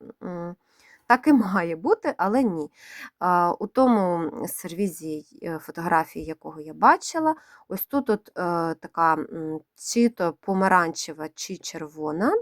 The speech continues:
с-, е, стрічечка. Ну, один з цих кольорів якийсь використаний. Тут позолота. І ось цей от тримач, він, ну, трошки менший, трошки вужчий.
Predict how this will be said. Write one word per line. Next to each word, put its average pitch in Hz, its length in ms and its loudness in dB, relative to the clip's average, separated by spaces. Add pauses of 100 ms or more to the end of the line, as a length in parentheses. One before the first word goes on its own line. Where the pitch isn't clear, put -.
(180)
с-, - 200 -12
е, 226 420 2
стрічечка. 233 840 -6 (680)
Ну, 523 240 4 (200)
один 180 260 -4
з - 100 -8
цих - 240 -14
кольорів 156 460 -14
якийсь 147 420 -14
використаний. 151 760 -12
Тут - 240 -4
позолота. 202 720 2 (480)
І 370 180 6
ось 208 240 2
цей 220 280 2
от 202 140 -2
тримач, 269 520 2
він, 330 220 2 (140)
ну, 554 160 4 (100)
трошки 277 480 4
менший, 160 580 -14
трошки 233 460 -6
вужчий. 156 600 -16